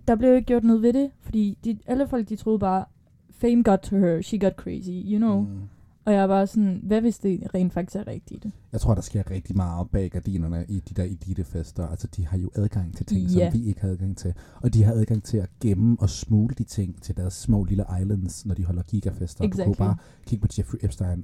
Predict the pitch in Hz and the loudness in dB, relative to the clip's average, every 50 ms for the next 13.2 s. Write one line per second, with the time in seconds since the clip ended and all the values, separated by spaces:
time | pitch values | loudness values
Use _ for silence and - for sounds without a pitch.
0 | - - 98 90 87 - - - 90 87 87 87 - - - - - - - - | -6 -4 -4 -4 -4 -4 -6 -6 -4 -4 -4 -6 -8 -12 -20 -20 -20 -20 -14 -4
1 | - - - 92 95 - - - 131 139 - - - 139 - - 120 - - 113 | -4 0 0 0 -2 -2 -2 2 2 2 2 4 4 4 4 4 -2 -2 0 0
2 | - - 104 98 - 113 117 - - - - - 104 101 95 98 95 92 90 92 | 2 4 2 2 2 0 -2 -2 -4 -12 -8 -4 -2 -2 0 0 0 0 0 0
3 | 101 - - 101 90 92 120 120 - - - 101 98 87 - - 92 - - - | -2 -2 -2 -4 0 0 -2 -2 -2 -8 -12 -12 -12 -12 -10 -12 -12 -12 -10 -6
4 | 127 120 104 87 82 76 - - - _ _ _ _ _ _ _ _ _ - - | -4 -2 -2 -2 -4 -6 -10 -16 -20 _ _ _ _ _ _ _ _ _ -20 -10
5 | - - - 113 - - 113 101 95 82 82 - - - 80 85 90 92 - 82 | -6 0 0 0 2 4 4 4 4 4 0 -4 -8 -8 -8 -6 -6 -6 -6 -8
6 | 87 85 - _ _ _ _ - - 107 - 107 - - 95 - - _ - - | -8 -8 -10 _ _ _ _ -8 -6 -4 -4 -4 -4 -4 -8 -8 -8 _ -6 -6
7 | 107 - - - - - - - - 90 - - - - 87 87 - - - 95 | -6 -6 -8 -12 -12 -12 -10 -10 -10 -10 -8 -8 -8 -6 -6 -8 -10 -10 -12 -12
8 | - - - 226 208 - 185 151 131 147 156 151 - - - _ _ - - 117 | -12 -8 -2 0 0 0 4 6 6 6 6 4 -4 -8 -20 _ _ -2 -2 -2
9 | - - - 95 - 120 120 131 123 110 104 107 - 107 - - 104 - 107 98 | 0 0 -2 -2 2 2 2 4 4 2 0 0 -2 -4 -2 -2 -2 -2 -2 -4
10 | - - - 98 - 87 92 101 98 92 85 85 85 87 80 80 - - - - | -6 -6 -8 -6 -4 -2 0 0 0 0 -2 -4 -4 -6 -6 -8 -8 -10 -10 -12
11 | 85 82 - - - - 101 - - 87 98 98 92 87 - 87 82 - 98 85 | -14 -8 0 0 2 2 2 -4 -2 -2 -2 -2 -2 -4 -4 -6 -4 -2 -2 -2
12 | 87 85 85 80 80 80 - - 95 87 - 95 104 117 104 87 - 95 90 - | -2 -2 -2 -2 -4 -6 -6 -6 -6 -2 -2 -2 0 0 -2 -2 -2 -6 -10 -6
13 | - 104 95 90 | -4 -4 -4 -4